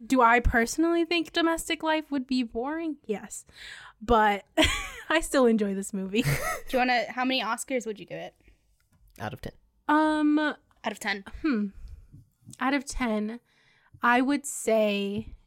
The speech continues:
Speaker 1: an eight.
Speaker 3: Yeah.
Speaker 2: Okay.
Speaker 1: Because I would, uh, 'cause I think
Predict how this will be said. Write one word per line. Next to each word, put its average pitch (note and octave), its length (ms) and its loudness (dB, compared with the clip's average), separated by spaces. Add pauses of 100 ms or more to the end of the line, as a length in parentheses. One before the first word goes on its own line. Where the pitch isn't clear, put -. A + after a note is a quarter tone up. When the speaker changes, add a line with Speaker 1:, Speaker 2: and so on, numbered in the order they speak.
(120)
Speaker 1:
an G#3+ 160 -2
eight. G#3 540 -12
Speaker 3:
Yeah. A#2 100 -6 (320)
Speaker 2:
Okay. D#4+ 260 0 (840)
Speaker 1:
Because A3 420 0
I A3 140 -2
would, G#3 280 -2 (220)
uh, A3 140 -10 (240)
'cause A#3 160 -8
I A#3 80 0
think A3 260 -4